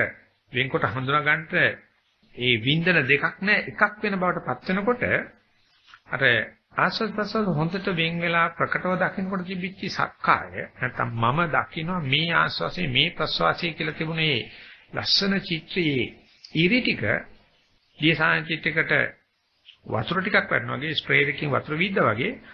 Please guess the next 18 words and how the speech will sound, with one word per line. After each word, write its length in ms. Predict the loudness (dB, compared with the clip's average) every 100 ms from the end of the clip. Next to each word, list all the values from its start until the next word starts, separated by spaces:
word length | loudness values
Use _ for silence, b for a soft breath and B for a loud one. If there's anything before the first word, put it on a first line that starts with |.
| B
ඔක්කොම 400 | -12 -8 0 2 4
බොඳ 240 | 4 4
වෙලා 300 | 4 4 4
ගිහිල්ලා 340 | 2 -4 4 4
ආස්වාසේ 540 | 4 2 0 -2 -2
සහ 160 | -2 -2
ප්‍රස්වාසයේ 640 | 0 0 0 0 2 0
සම 260 | 2 0 2
රසයෙන් 360 | 0 0 -2 -4
තේින්න 240 | -8 -6
පටන් 260 | -8 -10 -14
ගන්නවා. 180 | -16 -20 -20 _ B B B B B B
බලාන 380 | 2 4 6 4
ඉන්න 220 | 2 0
මිනිස්යාටත් 760 | 2 2 0 0 2 2 2 0
එක්ක 140 | 0
නිින්ද 260 | 0 0 0
යනවා. 240 | -2 -8